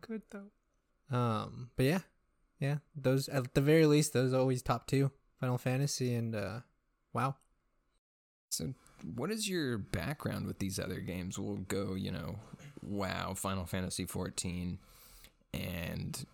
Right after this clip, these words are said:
Speaker 2: Elder Scrolls Online.
Speaker 1: Never got into WoW much. I really, I wanted to because I played Warcraft three when I was younger. It's, like, the first game I got with my first computer. I had a computer at eight. My brother bought me Warcraft three,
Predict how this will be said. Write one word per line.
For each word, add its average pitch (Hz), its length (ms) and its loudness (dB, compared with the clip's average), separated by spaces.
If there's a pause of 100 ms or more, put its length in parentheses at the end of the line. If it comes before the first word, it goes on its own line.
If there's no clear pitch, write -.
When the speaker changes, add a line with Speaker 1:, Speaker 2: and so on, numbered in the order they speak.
(480)
Speaker 2:
Elder 98 220 -2
Scrolls 95 320 -4
Online. - 540 -6 (840)
Speaker 1:
Never 202 280 0
got 320 160 0
into 247 240 2
WoW 131 320 4
much. - 580 -6
I 135 60 2
really, 226 800 4 (300)
I 156 100 8
wanted 139 520 6
to 226 240 4
because 156 320 4
I 131 60 6
played 127 260 2
Warcraft 113 480 2
three 139 440 -2 (100)
when 160 120 -4
I 151 60 0
was 156 140 0
younger. 175 240 0
It's, 175 240 -4 (140)
like, 127 180 -2
the 123 60 -2
first - 260 2
game 120 160 0
I 110 80 0
got 113 320 2 (160)
with - 160 -6
my 110 220 0 (420)
first 113 180 -2
computer. 113 480 0 (120)
I 143 40 -4
had 131 60 2
a 123 40 2
computer 127 380 4
at 120 120 6
eight. 131 320 2
My 135 100 2
brother 120 260 6
bought 120 220 2
me 127 80 0
Warcraft 123 420 2
three, 139 300 0